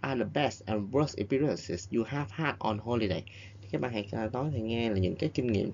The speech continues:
hoặc là trải nghiệm nào đỉnh nhất và tệ nhất của các bạn trong tất cả các kỳ nghỉ lễ. Và nhớ là give reason, đưa cái lý do nhé. Và đây là một vài câu hỏi nếu như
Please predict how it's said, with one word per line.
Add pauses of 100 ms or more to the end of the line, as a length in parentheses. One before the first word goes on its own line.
hoặc
là
trải
nghiệm (380)
nào (160)
đỉnh
nhất (180)
và (200)
tệ
nhất
của
các
bạn
trong
tất
cả
các
kỳ (400)
nghỉ
lễ. (1900)
Và
nhớ
là
give
reason, (460)
đưa
cái
lý
do
nhé. (1080)
Và
đây
là
một
vài
câu
hỏi
nếu
như